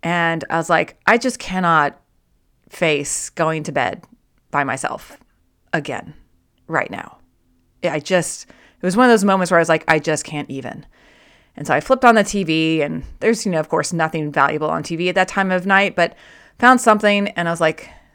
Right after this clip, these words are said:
"There's the kids' Halloween candy over there. I should have some." And I had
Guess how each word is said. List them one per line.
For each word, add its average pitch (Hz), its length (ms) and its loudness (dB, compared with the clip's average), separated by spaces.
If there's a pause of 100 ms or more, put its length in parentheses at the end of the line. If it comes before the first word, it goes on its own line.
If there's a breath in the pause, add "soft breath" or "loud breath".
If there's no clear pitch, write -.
"There's 254 200 -6
the 285 80 -6
kids' 240 440 -4
Halloween 214 400 -2
candy 156 300 -4
over 139 140 -6
there. 151 380 -8 (880)
I 302 40 -10
should 320 180 -6
have 294 180 0
some." 127 340 -8 (880)
And 139 100 -4
I 139 120 0
had 170 480 0